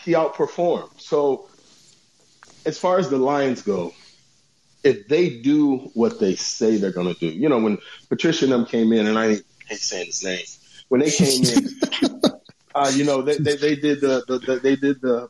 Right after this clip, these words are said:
Speaker 1: podium talk. You know, "We just wanna put people in the best positions to be, you know, successful. You know, we're gonna build the, build our defense and our offense around what people do well." And they didn't do none of that. So,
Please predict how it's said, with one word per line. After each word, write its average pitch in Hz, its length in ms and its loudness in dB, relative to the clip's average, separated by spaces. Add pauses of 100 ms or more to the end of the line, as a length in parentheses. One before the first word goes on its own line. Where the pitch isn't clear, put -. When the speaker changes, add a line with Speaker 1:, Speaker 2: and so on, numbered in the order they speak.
Speaker 1:
podium 120 400 0
talk. 113 380 0 (360)
You - 100 -4
know, 113 100 0
"We 127 100 2
just 120 160 -4
wanna 113 160 -2
put - 220 -6
people 110 280 -4
in 104 60 -2
the 98 80 -4
best 107 240 2
positions 101 500 -4
to 101 80 -6
be, 104 260 2 (400)
you 117 100 2
know, 98 140 0
successful. 117 800 -2
You 110 80 0
know, 107 180 0
we're 107 80 2
gonna 104 200 -2 (280)
build 127 240 2
the, 110 120 0 (220)
build 139 220 2
our 113 120 0
defense 120 500 -2
and 104 100 -8
our 110 160 2
offense 113 300 -4
around 107 260 0
what - 160 2
people 113 240 0
do 104 220 0
well." 104 400 2
And 135 80 -2
they 143 100 4
didn't 117 160 0
do 101 100 -4
none 101 180 0
of 80 80 -8
that. 78 160 -8 (1040)
So, 131 380 0